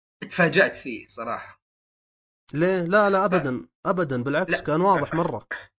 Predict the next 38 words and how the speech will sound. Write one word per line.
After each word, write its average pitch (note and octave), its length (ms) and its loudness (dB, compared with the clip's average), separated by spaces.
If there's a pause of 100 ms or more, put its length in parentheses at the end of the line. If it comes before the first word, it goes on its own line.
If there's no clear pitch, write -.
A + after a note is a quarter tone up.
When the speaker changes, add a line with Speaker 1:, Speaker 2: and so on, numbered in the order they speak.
(760)
Speaker 1:
طيب، E3+ 180 4
دي C#3 220 -2
خلينا D#3 360 0
نمشي، G#3 440 -8
إذا C3+ 140 -10
وصلنا C#3 320 -4
السابعة F3+ 680 -2 (300)
نحللها، C3+ 580 -2
و-، C3 240 -8 (100)
هي... F#3+ 140 4
هي... F#3+ 240 4
هذه F#3 180 4
صارت E3 260 -4
في - 60 -18
السادسة B2+ 360 -4
برضو، A2+ 260 -8
صح؟ F#3 280 -8 (1160)
Speaker 2:
أيوة، D#3 260 4
هذه E3 120 2
كلها F3 240 0
في D3 60 -2
السادسة، A#2+ 380 -6
أيوة. A2 200 -8 (1120)
Speaker 1:
ي-، D3+ 220 -8
يلا، C3+ 320 -2
ت-، - 160 -8
ترى D#3 300 0
أنا G3+ 180 4
ما G3+ 120 4
أدري E3 240 0
يا C3 100 2
أخي، C#3+ 220 -8
لك-، D#3+ 320 -2
لكن F#3+ 520 2
يعني B2 280 -6
مثلًا D3 340 -2
لو B2+ 200 0
تشوف C#3+ 360 -6